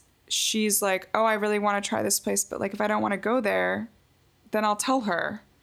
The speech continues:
Sometimes it doesn't always work that way 'cause I have whatever, yeah. But being really cr-, being, trying to be really clear,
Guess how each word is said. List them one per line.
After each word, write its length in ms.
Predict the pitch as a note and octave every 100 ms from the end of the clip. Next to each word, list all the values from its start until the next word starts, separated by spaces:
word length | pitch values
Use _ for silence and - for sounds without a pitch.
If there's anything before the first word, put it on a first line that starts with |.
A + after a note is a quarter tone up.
| - -
Sometimes 380 | - G3+ G3+ F3+
it 80 | G3+
doesn't 220 | G3 F3
always 240 | F3 F3+
work 180 | A3 C4+
that 160 | G#3 F#3
way 240 | F3+ F3
'cause 240 | - G3+ G3
I 100 | G3
have 200 | G3+ G3+ - -
whatever, 520 | A3 C4 A#3+ A#2+ G2+
yeah. 240 | G#3+ - - - - -
But 160 | C#4+ A#3+
being 240 | D4+ D#4+
really 220 | D#4 D4+ C4+
cr-, 260 | - D#4
being, 420 | A#3+ A3+ C4+ C4+
trying 380 | - - B3+ D4
to 60 | C#4+
be 120 | B3+
really 220 | A#3 G#3
clear, 600 | F#3+ - F3+ - - -